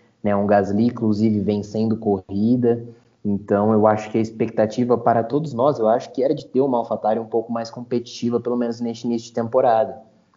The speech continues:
E a gente não tem visto isso. É claro que a gente também, é, só estamos no, no início, né, da, da temporada da Fórmula um, mas eu gostaria de ver talvez uma AlphaTauri com,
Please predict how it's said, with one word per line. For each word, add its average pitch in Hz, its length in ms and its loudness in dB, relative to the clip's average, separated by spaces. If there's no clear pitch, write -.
E 117 100 2
a 110 60 2
gente 107 240 0
não 107 120 0
tem 110 160 0
visto 110 280 0
isso. - 360 0
É 110 140 -2
claro 139 300 2
que 127 100 0
a 113 60 4
gente 110 260 0
também, 107 560 0
é, 104 260 2
só 101 220 -2
estamos 110 360 0
no, 110 240 2
no 107 120 0
início, 110 460 0
né, 95 160 -2
da, 95 280 -2
da 98 100 -2
temporada 101 480 2
da 98 80 0
Fórmula 101 440 0
um, 104 360 -2
mas 101 240 0
eu 104 80 4
gostaria 107 420 2
de 107 140 2
ver 107 140 0
talvez 110 440 2
uma 120 140 2
AlphaTauri 110 640 4
com, 107 340 -4